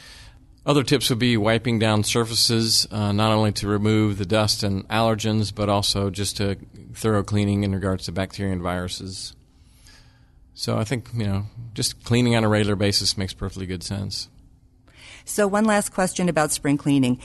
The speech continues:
Speaker 2: If you could hire somebody to take on your least favorite spring cleaning chore, and we're talking windows, kitchen, bathrooms, mopping, dusting, what would that be?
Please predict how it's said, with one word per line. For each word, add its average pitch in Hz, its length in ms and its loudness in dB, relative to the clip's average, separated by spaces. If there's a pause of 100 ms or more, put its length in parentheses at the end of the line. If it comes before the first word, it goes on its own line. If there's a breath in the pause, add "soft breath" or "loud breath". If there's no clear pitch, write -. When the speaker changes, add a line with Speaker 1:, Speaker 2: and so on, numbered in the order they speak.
Speaker 2:
If - 160 -2
you 208 140 4
could 269 160 2
hire 214 280 2
somebody 185 460 2
to 147 140 -10
take 180 240 0
on 165 200 4
your 143 160 4
least 180 600 0
favorite 190 600 -2
spring 185 520 0
cleaning 170 500 2
chore, 123 580 0 (680 loud breath)
and 147 140 2
we're 151 80 2
talking 135 440 -2
windows, 269 720 2
kitchen, 233 560 2
bathrooms, 214 880 0
mopping, 185 520 0
dusting, 175 880 0
what 165 120 0
would 160 140 0
that 143 140 -2
be? 117 200 -4